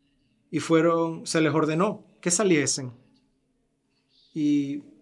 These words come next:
la policía del templo los sacó. Y luego Gamaliel da este discurso, y vemos la necedad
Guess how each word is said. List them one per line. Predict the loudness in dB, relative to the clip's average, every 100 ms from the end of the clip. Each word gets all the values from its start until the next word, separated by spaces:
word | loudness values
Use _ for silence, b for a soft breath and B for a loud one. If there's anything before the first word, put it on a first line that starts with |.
| _
la | -8 -6
policía | -2 -4 -2 2 2 2 -2 -12
del | -8 -6 -2
templo | -4 -2 -4 -2
los | -2 -2
sacó. | -6 -8 -12 -16 -20 _ b b b b
Y | 2
luego | 4 4 4 4
Gamaliel | 4 0 2 4 4 2 2
da | 2 2 -2 -2
este | -2 -2 -2 2 2 0 -4 -10
discurso, | -8 -8 -4 0 0 0 -4 -10 -2
y | 2
vemos | 2 2 0 -2 -6 B B -4
la | 2 4 4
necedad | 4 2 2 0 0 2 2 2 -2